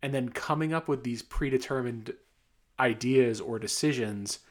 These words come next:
because, you know, YouTube starts recommending videos to us and we don't, we just scroll by and we don't watch 'em, but we,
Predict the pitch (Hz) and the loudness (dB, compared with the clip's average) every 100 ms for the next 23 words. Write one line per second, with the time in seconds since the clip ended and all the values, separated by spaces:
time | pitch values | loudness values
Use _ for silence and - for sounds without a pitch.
0 | - _ _ _ 120 - 123 113 110 107 | -20 _ _ _ -6 -2 0 0 0 -4
1 | - 131 123 113 110 139 151 135 117 113 | -4 -2 0 -2 0 4 4 4 0 0
2 | - 117 113 127 113 123 113 113 113 131 | 0 0 0 -2 0 -2 -2 -2 0 2
3 | 120 104 - 123 104 - 110 107 107 - | 4 2 0 0 0 0 0 0 -2 0
4 | 120 120 - - 117 117 120 113 101 104 | 2 4 4 4 4 4 2 0 -2 -6
5 | 104 127 160 160 131 110 110 - 107 | -2 6 6 6 2 0 0 0 -2